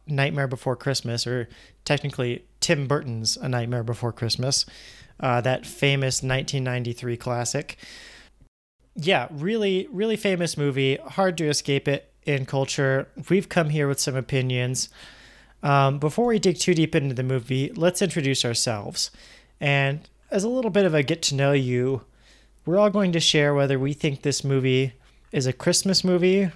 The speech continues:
or a Halloween movie. And my vote is firmly in the Christmas camp. Shane?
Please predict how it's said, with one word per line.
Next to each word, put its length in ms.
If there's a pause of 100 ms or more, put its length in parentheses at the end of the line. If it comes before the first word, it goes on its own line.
or 140
a 80
Halloween 540
movie. 400 (640)
And 160
my 120
vote 220
is 160
firmly 600
in 120
the 60
Christmas 360
camp. 380 (460)
Shane? 380